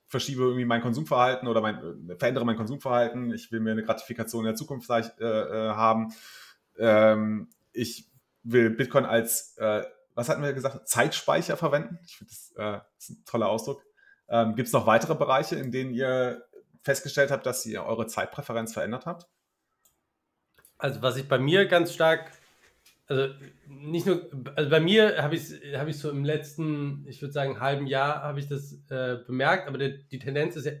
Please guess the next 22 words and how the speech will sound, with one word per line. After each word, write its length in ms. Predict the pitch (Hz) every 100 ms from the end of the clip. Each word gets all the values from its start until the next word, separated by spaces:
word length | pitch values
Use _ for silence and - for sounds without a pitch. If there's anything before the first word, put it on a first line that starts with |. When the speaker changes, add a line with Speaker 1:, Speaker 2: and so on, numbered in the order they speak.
| -
Speaker 2:
ist 140 | 131 123
auch 160 | 135
da. 340 | 143 156 170 - - _ _ _
Vorher 260 | 156 160
schon, 440 | 165 165 165 165 -
gibt's 160 | 143 -
auch 220 | 139 - _
schöne 240 | - 147
Beiträge 420 | 143 139 135 131
von 160 | 120 123
Jordan 220 | 127 120
Peterson, 500 | 120 123 127 135 143 _ _ _
wo 80 | -
er 460 | 139 135 131 - -
erläutert, 640 | 139 139 151 156 165 - - _ _ _
warum 400 | 131 143 147 151
halt 340 | 156 151 - -
Stabilität, 1040 | - 160 135 135 131 - 170 202 240 - -
soziale 580 | - 147 143 151 165 220
Stabilität, 960 | 214 196 185 185 180 - 190 196 196 - -
ähm, 480 | 135 135 131 135 -
Krisenfestigkeit 1200 | - 196 202 214 190 185 190 170 180 175 175 175